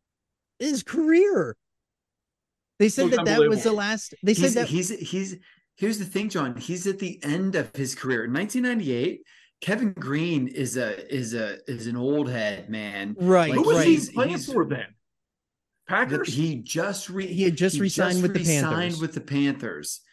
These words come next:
Speaker 1: Yeah.
Speaker 3: Yeah, so
Speaker 2: Panthers.
Speaker 3: he went Steelers, Panthers, great Panthers run to the Packers because the Panthers were like, "Oh, you're old."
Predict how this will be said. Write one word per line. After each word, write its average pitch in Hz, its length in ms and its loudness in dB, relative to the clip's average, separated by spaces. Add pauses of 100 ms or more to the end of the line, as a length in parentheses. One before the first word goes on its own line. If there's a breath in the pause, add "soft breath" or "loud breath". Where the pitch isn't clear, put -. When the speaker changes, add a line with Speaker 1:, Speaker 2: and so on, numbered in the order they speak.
Speaker 1:
Yeah. 120 220 2
Speaker 3:
Yeah, 185 140 0
so 165 180 -2
Speaker 2:
Panthers. 151 120 -4
Speaker 3:
he 175 100 -2
went 208 260 -4 (400 soft breath)
Steelers, 233 840 -6 (280)
Panthers, 185 760 -4 (240)
great 180 420 -2
Panthers 170 580 -4
run 123 440 -4 (360 loud breath)
to 175 100 -4
the 175 140 -4
Packers 165 880 -4 (200)
because 147 380 0
the 131 80 -12
Panthers 151 500 -4
were 131 100 -2
like, 123 100 -2
"Oh, 135 140 2
you're 139 240 0
old." 120 480 0